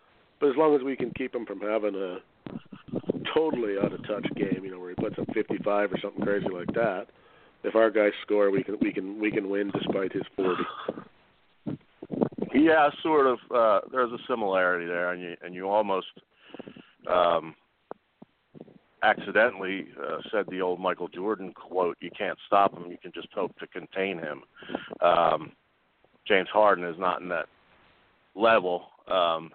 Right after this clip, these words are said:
Speaker 2: however, he is great offensively. Sometimes gets a little lazy on defense. Um, he can play
Speaker 1: You know,
Speaker 2: defense.
Speaker 1: that's what I'm getting at.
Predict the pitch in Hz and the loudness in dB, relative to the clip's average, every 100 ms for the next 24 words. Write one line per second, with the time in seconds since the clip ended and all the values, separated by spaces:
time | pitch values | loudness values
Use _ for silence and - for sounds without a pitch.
0 | - 101 104 101 82 90 92 95 92 - | -6 2 4 6 4 0 -2 -4 -6 -6
1 | 95 98 101 - 92 92 104 98 - 90 | 0 0 0 -2 -2 0 -2 -4 -6 -6
2 | 98 98 - _ - - - - - - | -4 -4 -6 _ -20 -20 -20 -8 -2 4
3 | 131 120 123 123 117 117 107 104 101 92 | 4 4 0 2 4 6 6 4 4 2
4 | 98 92 90 90 - 92 85 - - _ | -2 -2 -2 -6 -4 -6 -6 -14 -20 _
5 | _ _ - - - - - 82 80 76 | _ _ -20 -16 -16 -8 0 4 4 4
6 | 76 - - _ _ - - - - 117 | -4 -14 -20 _ _ -18 -18 -18 -6 -4
7 | 104 - 117 127 120 113 117 - 113 113 | 0 2 4 6 6 4 0 -2 0 -2
8 | 101 98 | -2 -6